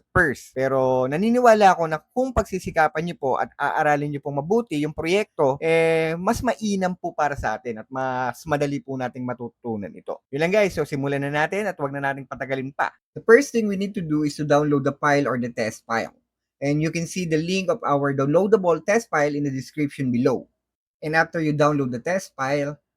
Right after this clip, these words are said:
you will be needing to locate the test file on your desktop. Mostly, it will be found on your downloadable folder.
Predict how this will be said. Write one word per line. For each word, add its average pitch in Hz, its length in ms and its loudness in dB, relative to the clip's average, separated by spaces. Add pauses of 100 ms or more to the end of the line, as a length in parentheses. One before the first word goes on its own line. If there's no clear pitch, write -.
you 160 80 0
will 175 160 0
be 165 80 -2
needing 165 320 -4
to - 80 -4
locate 175 560 -4
the 127 80 -4
test 170 320 -2
file 147 240 0
on 131 80 -2
your 123 160 -2
desktop. 104 480 -6 (480)
Mostly, 170 480 0
it - 80 -20
will 139 80 2
be 139 160 0
found 135 320 -2
on 120 80 -2
your 120 80 0
downloadable 156 880 -2
folder. 175 480 0